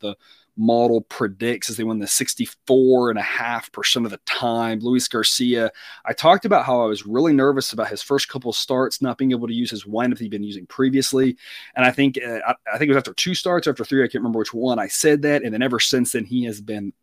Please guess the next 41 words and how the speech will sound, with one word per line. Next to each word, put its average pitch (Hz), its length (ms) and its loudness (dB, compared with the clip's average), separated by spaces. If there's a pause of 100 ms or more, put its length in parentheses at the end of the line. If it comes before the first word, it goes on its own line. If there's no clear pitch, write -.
(160)
lights 113 520 0
out. 120 220 0 (220)
He 170 100 2
figured 165 340 8
out, 160 40 8
and 156 80 6
that's 214 160 6
where 185 100 0
you 151 100 0
gotta 143 160 4
watch 120 380 0
with 127 80 -2
these 113 220 -4
rule 139 240 4
changes 110 560 -4
and 98 80 -8
how 123 180 -2
these 120 220 -4
things 110 160 -6
play - 280 -8
out. 110 140 -2
So 123 100 -6
I 120 60 4
watch 131 200 4
a 151 40 0
lot 143 180 4
of, 147 140 0 (100)
a 120 60 -8
lot 143 200 4
of 143 60 -4
the 120 60 -2
games, 110 260 -6 (460)
rely 131 220 6
on 226 60 6
the 214 60 2
model, 214 360 2 (560)
because 135 260 0
I 143 60 6
don't 190 100 6
wanna 214 140 6
overreact 156 880 2